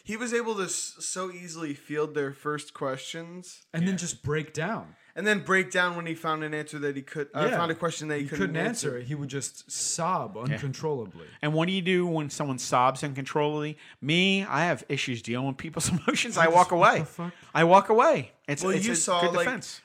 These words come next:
Speaker 1: they had to kind of retreat after that 'cause it was like,
Speaker 3: Absolutely.
Speaker 1: "What? Are we gonna keep badgering a guy whose fiance supposedly died?" Like, n-, well, she did die. I mean, his supposed fiance.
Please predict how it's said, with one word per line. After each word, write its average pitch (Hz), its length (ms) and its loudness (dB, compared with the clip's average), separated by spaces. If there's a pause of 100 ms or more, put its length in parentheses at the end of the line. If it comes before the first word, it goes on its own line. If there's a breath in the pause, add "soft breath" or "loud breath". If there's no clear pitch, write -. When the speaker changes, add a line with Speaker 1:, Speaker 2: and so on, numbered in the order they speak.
Speaker 1:
they 170 100 -4
had 185 240 -4
to 185 60 -6
kind 190 220 -4
of 175 60 -4
retreat 180 380 -6
after 143 220 -4
that 139 180 -6
'cause 151 100 -12
it 165 80 -4
was 156 140 -6
like, - 100 -2
Speaker 3:
Absolutely. 160 480 -2
Speaker 1:
"What? 147 60 -4
Are - 20 0
we 175 80 0
gonna 175 160 -4
keep 175 240 -10
badgering 156 420 -4
a 151 40 -10
guy 151 220 -4
whose 156 220 -10
fiance 147 440 -8
supposedly 143 580 -6
died?" 139 500 -6
Like, 135 220 -8
n-, 156 140 -20 (120)
well, 147 100 -16
she 160 140 -10
did 156 220 -4
die. 139 300 -2
I 147 60 -4
mean, 160 280 -8 (240 soft breath)
his 175 180 -6
supposed 160 680 -4
fiance. 143 560 -10